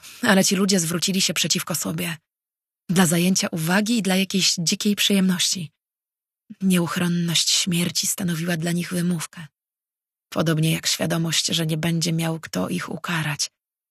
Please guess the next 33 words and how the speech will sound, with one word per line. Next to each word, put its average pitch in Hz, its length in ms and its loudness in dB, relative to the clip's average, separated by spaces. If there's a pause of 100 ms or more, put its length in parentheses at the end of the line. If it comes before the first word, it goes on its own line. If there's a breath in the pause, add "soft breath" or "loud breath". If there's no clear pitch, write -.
(240)
a - 60 2
sami 165 320 0
i 165 60 -4
tak 165 220 -4
nie 185 80 -2
przeżyją, 165 540 0
więc 165 260 -4
nie 165 120 -2
będą 170 420 -2
mieli 151 340 -6
wyrzutów 151 440 -4
sumienia”. - 640 -8 (1500)
Sięgnęła 175 500 2
ku 185 140 -6
jego 170 240 -2
dłoni 175 500 -2
i 196 60 -4
uścisnęła 185 720 -4
ją. 190 300 -8 (1700)
„A 160 60 0
jednak 156 380 0
w - 80 -6
części 156 480 0
podbitych 156 500 -4
światów 160 560 -4
ludzie 170 260 -2
do 165 120 -2
samego 156 400 -4
końca 160 380 -2
postępowali 160 720 -4
dzielnie 156 480 -2
i 165 60 -6
honorowo. 170 680 -6